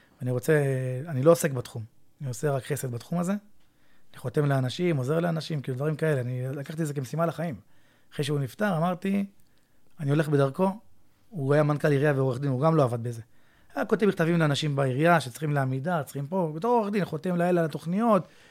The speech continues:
זה היה כאילו מופלא כזה, כאילו, היו באים להגיש תוכניות בהנדסה, במועצה, "שכחתם, אה, את הציר", "לכו, לכו למנכ"ל, לחתום לכם דופקים, אפשר לחתום", וגם, "בטח, בוא", חותם, עוזר. לקחתי את המשימה, עשיתי את ההתמחות, הכל, עשיתי את זה כהלכתו, ממש.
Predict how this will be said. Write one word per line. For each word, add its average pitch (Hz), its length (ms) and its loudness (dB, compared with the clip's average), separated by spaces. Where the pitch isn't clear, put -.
זה 147 80 4
היה 180 100 10
כאילו 202 200 4
מופלא 208 420 6
כזה, 123 220 -2
כאילו, 131 280 -4
היו 151 100 2
באים 160 180 6
להגיש 156 180 2
תוכניות 156 300 -2
בהנדסה, 135 440 2
במועצה, 147 500 0
"שכחתם, 185 540 2
אה, 175 80 2
את 160 100 -2
הציר", 160 380 -4
"לכו, 170 200 -18
לכו 160 220 -18
למנכ"ל, 156 400 -16
לחתום 139 280 -12
לכם 131 160 -12
דופקים, 131 380 -10
אפשר 170 200 -8
לחתום", 208 360 -10
וגם, 254 320 -8
"בטח, - 180 -8
בוא", 277 320 0
חותם, 254 360 -2
עוזר. 220 340 2
לקחתי 208 240 -2
את 208 60 2
המשימה, 170 340 4
עשיתי 165 200 0
את 156 100 -2
ההתמחות, 147 560 4
הכל, 160 240 6
עשיתי 147 160 -2
את 156 60 -2
זה 147 80 0
כהלכתו, 135 480 -2
ממש. 135 360 -2